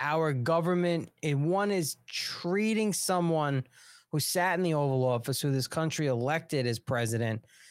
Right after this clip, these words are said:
and two, that it's just so blatantly obvious that they're doing anything they can to, to trip up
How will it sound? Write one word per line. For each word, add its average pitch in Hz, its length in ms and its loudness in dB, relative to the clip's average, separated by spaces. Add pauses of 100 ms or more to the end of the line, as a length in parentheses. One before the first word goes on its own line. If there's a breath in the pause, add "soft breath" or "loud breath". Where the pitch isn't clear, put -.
(140 soft breath)
and 143 240 -2
two, 180 540 0 (320 soft breath)
that 165 160 2
it's 143 140 -4
just 180 340 -2 (1120)
so 202 380 0
blatantly 190 800 2
obvious 147 680 0
that 127 200 0
they're 143 180 2
doing 190 460 2
anything 147 720 0 (100)
they 151 180 0
can 143 580 0 (1120 soft breath)
to, 175 320 2
to 160 440 0 (360)
trip - 440 -2 (120)
up 151 320 0